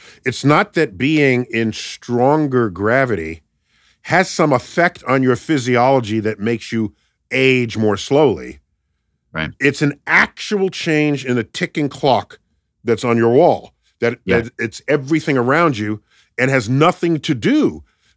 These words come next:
Speaker 1: with the effect of gravity, the strength of the gravity on your metabolism or anything. It has
Speaker 2: Okay.
Speaker 1: to do with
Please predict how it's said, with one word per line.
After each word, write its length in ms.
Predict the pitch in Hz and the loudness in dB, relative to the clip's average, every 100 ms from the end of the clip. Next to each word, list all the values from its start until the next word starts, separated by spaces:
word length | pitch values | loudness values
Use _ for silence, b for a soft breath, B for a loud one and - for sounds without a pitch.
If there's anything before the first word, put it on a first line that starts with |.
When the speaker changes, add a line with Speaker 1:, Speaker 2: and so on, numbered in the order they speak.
| 117 | -6
Speaker 1:
with 280 | 139 - | -6 -4
the 420 | 131 139 123 117 - _ _ _ _ 185 | -2 0 0 -2 -8 _ _ _ _ -6
effect 680 | 175 - - 220 - - | -6 -4 0 0 -2 -6
of 280 | 131 135 104 | 0 0 -2
gravity, 840 | 95 127 135 135 127 123 120 117 101 _ - | -2 2 2 2 2 2 0 -2 -4 _ -8
the 100 | 117 | -6
strength 520 | - - 147 180 - | -6 -2 0 0 -2
of 80 | 123 | -2
the 80 | 117 | 0
gravity 560 | 117 113 107 110 113 - | 2 2 2 0 -2 -4
on 340 | 113 113 113 113 | -2 0 2 2
your 180 | 113 110 | 2 0
metabolism 800 | 101 110 143 170 120 110 90 90 | -2 -4 0 0 0 -2 -4 -6
or 100 | 78 | -6
anything. 440 | 85 82 87 131 b b b | -8 -8 -8 -8 b b b
It 120 | 131 117 | -4 0
has 180 | 143 | 0
Speaker 2:
Okay. 80 | 190 | 0
Speaker 1:
to 80 | 131 | 0
do 300 | 110 135 147 | 0 2 4
with 300 | 131 123 - | 2 0 -4